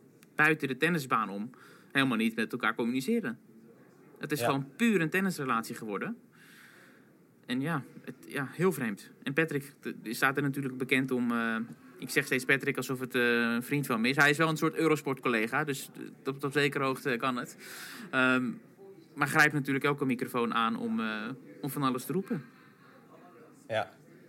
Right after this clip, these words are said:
Speaker 2: Ehm, we gaan even door, David, naar de rest, eh, van jouw dag. Je hebt het interview met, eh, Andreescu gehad. Wat, eh, wat gebeurde er toen allemaal?
Speaker 1: Ja, toen, ehm, ja, toen kwamen de mannen natuurlijk langzaamaan, eh,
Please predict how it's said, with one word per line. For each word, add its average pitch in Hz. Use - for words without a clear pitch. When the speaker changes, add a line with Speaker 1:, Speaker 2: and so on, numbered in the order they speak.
Speaker 2:
Ehm, 156
we 147
gaan 180
even 165
door, 185
David, 180
naar 160
de 151
rest, 165
eh, 143
van 143
jouw 127
dag. 170
Je 156
hebt 147
het 139
interview 151
met, 135
eh, 127
Andreescu 165
gehad. 160
Wat, 156
eh, 143
wat 131
gebeurde 139
er 127
toen 113
allemaal? 85
Speaker 1:
Ja, 165
toen, 180
ehm, 131
ja, 151
toen 190
kwamen 139
de 123
mannen 170
natuurlijk 131
langzaamaan, 123
eh, 104